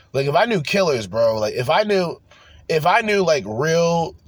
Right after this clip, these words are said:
goons, like, real street niggas, you goddamn right I would flex around with that. Like, nigga, don't talk to me like that. I'll get you clapped. That's how I would talk to people.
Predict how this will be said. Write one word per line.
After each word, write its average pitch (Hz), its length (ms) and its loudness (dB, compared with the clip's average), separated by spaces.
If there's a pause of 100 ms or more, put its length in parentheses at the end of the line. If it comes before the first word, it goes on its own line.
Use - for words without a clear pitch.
(120)
goons, 170 500 2
like, 113 180 0
real 160 260 0
street 160 360 -4
niggas, 175 440 -4 (1600)
you 247 140 -4
goddamn 180 680 2
right 175 180 4
I 135 80 2
would 117 160 0
flex - 340 -2
around 117 300 0
with 98 140 -4
that. 98 240 0
Like, 107 160 -4
nigga, 180 160 0
don't - 180 -2
talk 139 240 0
to 123 60 -10
me 120 120 -2
like 110 200 0
that. 123 180 0
I'll 180 60 0
get 139 160 -6
you 98 160 -8
clapped. - 480 -4 (280)
That's 143 120 0
how 165 200 2
I 208 60 2
would 139 100 -2
talk 135 220 -2
to 113 80 -12
people. 139 400 -8